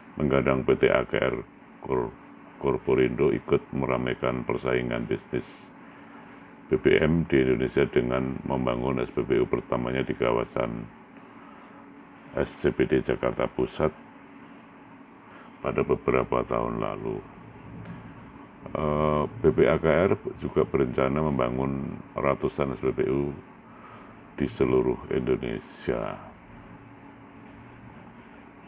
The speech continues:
Kami sudah keluar dari S P B U Meruraya, dan sedikit lagi kami akan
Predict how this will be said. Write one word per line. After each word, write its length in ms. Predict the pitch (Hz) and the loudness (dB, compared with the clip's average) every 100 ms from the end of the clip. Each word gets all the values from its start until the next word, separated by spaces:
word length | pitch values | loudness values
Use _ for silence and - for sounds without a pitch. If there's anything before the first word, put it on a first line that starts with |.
| - - - - - 50 | -20 -20 -20 -20 -12 -6
Kami 560 | 50 78 80 80 80 78 80 - - - - - - - - - | 0 2 2 2 2 -2 -8 -16 -18 -20 -20 -20 -20 -20 -20 -18
sudah 300 | - - 76 | -8 2 2
keluar 320 | - 76 71 | 6 6 8
dari 240 | 71 67 58 | 6 6 6
S 160 | 65 | 4
P 100 | 69 67 | 2 2
B 160 | - 64 65 | 4 2 2
U 460 | 64 64 62 62 - - - - - - - - - - - - - | -2 -4 -4 -8 -12 -18 -20 -20 -20 -20 -20 -20 -20 -20 -20 -18 -4
Meruraya, 800 | 67 65 64 65 64 62 67 78 | 2 2 4 4 4 4 4 2
dan 240 | 67 67 - | 0 -2 -4
sedikit 320 | 62 69 64 | 0 2 2
lagi 160 | 64 71 | 0 2
kami 320 | 65 65 64 | 2 2 -2
akan 280 | 64 60 | -2 -2